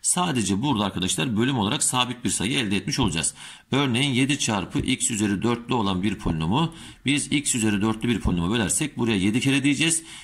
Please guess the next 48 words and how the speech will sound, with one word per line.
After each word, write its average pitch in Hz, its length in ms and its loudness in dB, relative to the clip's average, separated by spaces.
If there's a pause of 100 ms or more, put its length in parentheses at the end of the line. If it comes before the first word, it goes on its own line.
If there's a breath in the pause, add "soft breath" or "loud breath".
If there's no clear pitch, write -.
(120)
İlk 170 220 0
işlemimizi 110 460 2
yaptıktan 139 480 -2
sonra 98 340 0
buraya 139 360 2 (300 loud breath)
derecesi 127 420 0
dörtten 123 340 0
küçük - 200 -8
olan 110 200 2
bir 107 80 0
polinom 117 320 0
geleceği 90 320 2
için 143 140 -2
işlemimizi 117 360 0
daha 113 140 0
fazla 98 280 0
devam 110 200 0
ettiremeyeceğiz 143 600 0 (320 loud breath)
ve 120 160 0
bölümümüzü 135 480 2
bir 151 80 0
sabit 127 400 0
sayı 101 220 0
olarak 95 260 -2
bulmuş 123 280 0
olacağız. 90 420 -2 (520 loud breath)
Şimdi 147 160 -2
sorumuza 156 380 2
dönersek 151 520 0 (320 loud breath)
P 127 220 2
X 170 200 0
polinomunun 110 520 2
derecesi 113 640 2
üç - 280 -2
olduğuna 101 420 2
göre 110 360 0
demiş. 73 320 -4
Mesela 135 280 -2
ben 143 180 -2
derecesi 139 400 0
üç - 180 -4
olan 139 220 0
bir 139 80 0
polinomlu 139 480 0
bir 131 60 0
soru 135 260 0
geldiğinde 90 380 0
karşıma 92 540 -2